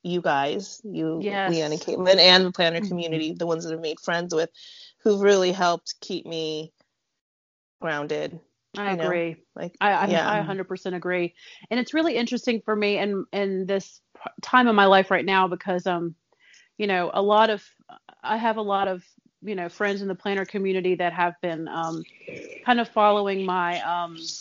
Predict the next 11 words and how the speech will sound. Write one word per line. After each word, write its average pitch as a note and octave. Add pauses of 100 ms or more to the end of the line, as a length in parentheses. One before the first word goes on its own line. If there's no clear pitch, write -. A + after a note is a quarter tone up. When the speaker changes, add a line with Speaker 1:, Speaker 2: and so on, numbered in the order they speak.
(720)
Speaker 2:
you F#3+
know, F3
kind F#3
of E3+
dating, F3+ (260)
um, E3+
journey F#3
right F3
now. E3+ (560)
And, F#3+
um, F#3